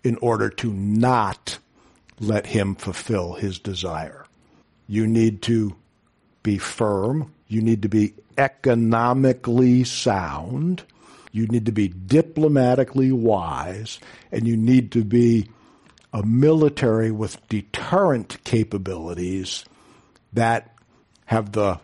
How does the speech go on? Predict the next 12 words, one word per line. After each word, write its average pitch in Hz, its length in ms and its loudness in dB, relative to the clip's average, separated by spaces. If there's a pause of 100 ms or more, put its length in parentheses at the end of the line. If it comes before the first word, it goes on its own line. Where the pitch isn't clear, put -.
right 113 480 0 (260)
capabilities 127 960 2 (340)
at 101 180 -8
the 87 80 -8
right 117 380 0
level 135 380 2
of 113 160 -2
readiness, 110 640 0 (340)
at 101 220 -6
the 87 80 -8
right 104 500 0
location, 123 960 0